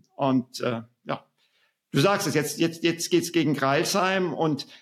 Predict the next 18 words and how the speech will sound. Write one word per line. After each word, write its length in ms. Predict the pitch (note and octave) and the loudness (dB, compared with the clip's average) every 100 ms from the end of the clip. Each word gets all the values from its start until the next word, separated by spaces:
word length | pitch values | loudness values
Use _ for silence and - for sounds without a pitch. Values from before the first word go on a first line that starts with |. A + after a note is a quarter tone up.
| _ | _
ich 140 | F3 | 0
weiß, 220 | G3+ A3+ | 2 2
du 80 | A#3 | 4
magst 300 | G#3 A3 A3 | 4 4 0
die 100 | A3 | -2
Tübinger 460 | - F3 E3 D#3 D3 | 0 2 4 4 2
sehr, 300 | C#3 E3+ F3+ | 4 2 2
weil 140 | E3+ | 0
du 60 | D#3+ | 0
immer 200 | F3 F3 | 0 2
sagst, 220 | D#3 E3 | 0 2
sie 100 | F3 | 0
haben 140 | F3 | 2
eine 80 | F#3 | 2
Identität. 720 | F#3+ F#3 C4+ F3 - C3+ - _ _ _ _ - | 4 2 2 -2 0 0 -2 _ _ _ _ 0
Äh, 300 | D#3 E3 E3 | 2 4 4
und, 680 | E3 D#3+ E3+ E3+ E3 - - | 4 2 2 2 0 -6 0
ähm, 380 | D#3 D#3 D3+ | 0 0 -4